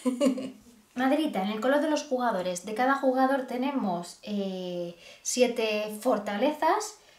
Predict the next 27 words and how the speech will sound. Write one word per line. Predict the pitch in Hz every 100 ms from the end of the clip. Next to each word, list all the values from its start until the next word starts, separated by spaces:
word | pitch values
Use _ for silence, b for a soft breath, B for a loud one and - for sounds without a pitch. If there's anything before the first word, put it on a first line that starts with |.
| B
y | 277
quince | - 254 240 - 277 285
unidades. | 226 202 180 - - - - - - _ _ -
Son | 226 190
los | 180 185
soldaditos | 202 - 190 185 - -
estos. | - - - - _
Y | 339
por | - 339
último, | 285 254 233 226
las | 214 202
cartas. | - 170 - - - - - -
Las | 254 254
cartas, | 254 285 285 214
las | 220 220
cartas | 285 - 311
son | 320 320
cincuenta | 320 311 269 226
y | 233
cuatro | 262 302 311 -
por | 277 302 -
ochenta. | - 233 - - 247 226 208 180 170 - -
Tenemos | 220 226 233 226 202 165 175 - B B B -
de | 208 220 220
las | 220 202 208 -
tres | 240 247 208
diferentes | 202 208 202 202 220 208 - 226 233 -